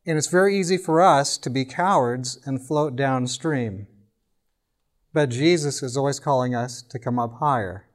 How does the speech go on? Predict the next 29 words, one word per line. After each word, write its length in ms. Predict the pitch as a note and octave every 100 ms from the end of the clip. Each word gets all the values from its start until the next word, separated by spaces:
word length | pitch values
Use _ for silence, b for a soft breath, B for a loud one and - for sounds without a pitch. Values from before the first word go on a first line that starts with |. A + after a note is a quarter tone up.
| _ _ _ _ _ _ _
and 100 | C3+
to 80 | C3
experience 640 | C3 A#2 - D3+ C#3+ B2 -
true 640 | - - - F3 F3 E3+
freedom. 540 | - D3 C3 A2 F#2+ - _ _ _ _ _ _ _ -
True 320 | - F3+ F#3
freedom. 520 | - C3+ A2+ F#2 - _ _ - -
And 100 | D3
so 140 | - D#3+
Matthew 400 | E3 E3+ F3 D#3
one 180 | E3 D#3+
twenty-one 420 | E3+ D#3+ D#3 D3
tells 340 | E3+ D#3+ C#3
us 180 | B2+ -
this, 260 | A#2+ G#2 -
"The 120 | B2+
expulsion 600 | - - F3 G3+ F#3 F3+
of 60 | -
sin 220 | - E3
is 120 | C3+
the 120 | C3
act 300 | D3 D#3+ E3
of 100 | B2+
the 80 | B2+
cho-, 300 | B2 - D3
of 240 | C3 C3+
the 100 | A#2+
soul 540 | B2 - D#3 D3+ D3 -
itself. 640 | B2+ - - D3+ A#2 A2